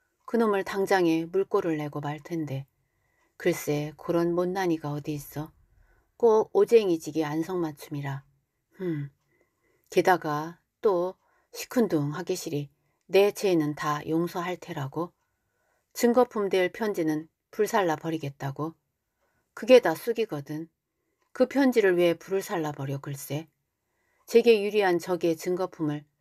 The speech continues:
제 손으로 인멸을 해? 허, 그리고 변호사 노릇을 해먹어. 똥이나 먹으라지, 우쟁이나 치고. 하하. 하고 혼자 수없이 짓거리다가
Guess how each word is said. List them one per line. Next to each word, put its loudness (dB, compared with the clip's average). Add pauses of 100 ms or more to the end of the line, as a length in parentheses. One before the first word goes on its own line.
(360)
제 8
손으로 2
인멸을 -4
해? -8 (960)
허, -2 (240)
그리고 4
변호사 -2
노릇을 -4
해먹어. -6 (760)
똥이나 6
먹으라지, -2
우쟁이나 -6
치고. -14 (180)
하하. -8 (1200)
하고 4
혼자 -2
수없이 -4
짓거리다가 -4